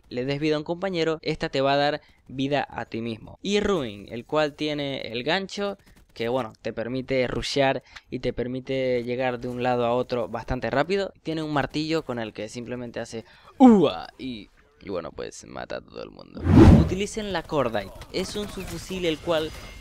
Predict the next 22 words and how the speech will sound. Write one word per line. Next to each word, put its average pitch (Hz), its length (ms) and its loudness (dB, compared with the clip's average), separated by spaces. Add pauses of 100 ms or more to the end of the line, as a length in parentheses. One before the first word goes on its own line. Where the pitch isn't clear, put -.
(220)
tiene 208 260 -2
muy 190 280 -2
poco 185 300 -2
retroceso, 175 680 -4
tiene 160 240 -4
mucho 160 240 -4
cargador 165 500 2 (420)
y 151 140 -2
mata 175 640 0
de 139 360 -2
cinco 156 880 -2
a 117 140 -4
cuatro 127 720 2
o 113 160 -8
seis 110 260 -8
balas. - 460 -6
No 123 180 -10
sé, 123 300 -4
no 123 120 -4
lo 127 100 0
he 127 60 -2
testeado, 165 520 2